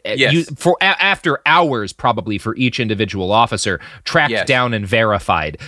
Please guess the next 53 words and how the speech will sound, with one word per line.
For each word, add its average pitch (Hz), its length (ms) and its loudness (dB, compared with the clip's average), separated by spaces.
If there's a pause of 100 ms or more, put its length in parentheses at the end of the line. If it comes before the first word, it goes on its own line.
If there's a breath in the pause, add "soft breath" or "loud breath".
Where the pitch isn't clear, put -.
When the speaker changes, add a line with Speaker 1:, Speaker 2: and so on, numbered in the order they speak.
Speaker 1:
Because, 139 260 0
Speaker 2:
Yeah. 127 80 2
Speaker 1:
again, 127 160 2
the 127 60 -2
government's 127 500 0
not 101 180 -2
looking 104 220 -4
into 117 160 -2
this. 82 140 -6
But 156 100 0
also, 202 340 4
Speaker 2:
Yeah. 131 140 0 (640 loud breath)
Speaker 1:
let's 262 200 2
say 220 220 2
there's 180 200 2
a 139 40 2
block 117 360 2
party 76 320 -4
that 101 100 0
happens 101 520 -4 (220)
n-, 120 220 -2
next 127 320 -2
to 120 60 -4
your 92 100 0
house, - 240 -6
right? 110 220 0 (360)
Speaker 2:
Yes. 104 260 -4 (140)
Speaker 1:
A - 40 -10
hundred 156 300 0
people. 95 320 -2 (220 soft breath)
One 160 280 2
of 175 120 -2
those 147 200 2
people 123 500 0
shoots - 440 -2
you 147 140 2
in 131 60 2
the 127 120 2
arm 113 260 2
with 104 140 -2
a 98 80 0
handgun 95 440 -2
for 92 160 -6
no 87 180 -2
reason, 82 460 -4 (340 loud breath)
and 143 140 0
everyone 156 320 2
else 143 180 0
in 143 80 -6
the 120 60 0
crowd 110 320 0
hangs 101 300 -2
out 92 280 -2